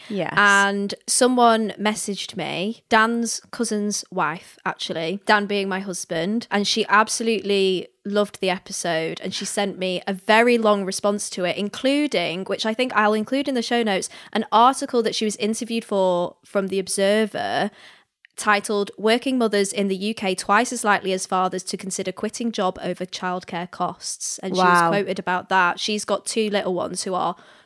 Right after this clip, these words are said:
Speaker 2: gorgeous, by the way. Um,
Speaker 1: Aw.
Speaker 2: last weekend, I spent most of Sunday holding little Freya, who's eight months old, on my lap, and it was the best day ever.
Speaker 1: Is this the family member of Dan's who you were like,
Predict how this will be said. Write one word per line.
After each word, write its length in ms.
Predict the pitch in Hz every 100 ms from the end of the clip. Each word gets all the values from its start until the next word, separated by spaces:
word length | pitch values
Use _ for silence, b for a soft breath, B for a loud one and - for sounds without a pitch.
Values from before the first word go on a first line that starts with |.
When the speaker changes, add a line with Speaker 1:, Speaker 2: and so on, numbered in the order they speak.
| b -
Speaker 2:
gorgeous, 680 | 214 247 247 240 208 196
by 220 | - 190 185
the 80 |
way. 400 | 175 151 165 202 - b b -
Um, 320 | 196 190 190
Speaker 1:
Aw. 40 |
Speaker 2:
last 280 | 208 226 233
weekend, 400 | 233 233 208 196
I 80 | 196
spent 420 | - 202 190 170
most 540 | 196 196 190 196 -
of 160 | 190 180
Sunday 680 | - 196 190 180 170 185 190 b b
holding 360 | - 202 190 190
little 340 | 185 - 180
Freya, 460 | - 208 185 170 170
who's 220 | 190 180
eight 160 | 185 170
months 200 | 185 196
old, 200 | 180 180
on 60 |
my 100 | 170
lap, 400 | 175 156 196 - -
and 140 | 180
it 100 | -
was 260 | 185 180 -
the 120 | -
best 240 | 160 -
day 240 | 165 156 -
ever. 280 | 151 - 311
Speaker 1:
Is 180 | 277 320 285
this 320 | 311 381 -
the 140 | 339
family 360 | - 302 285 285
member 460 | 262 254 233 226 -
of 300 | 208 208 -
Dan's 540 | 208 190 196 190 185 -
who 120 | 202
you 380 | 196 180 185 180
were 80 |
like, 460 | 180 170 170 -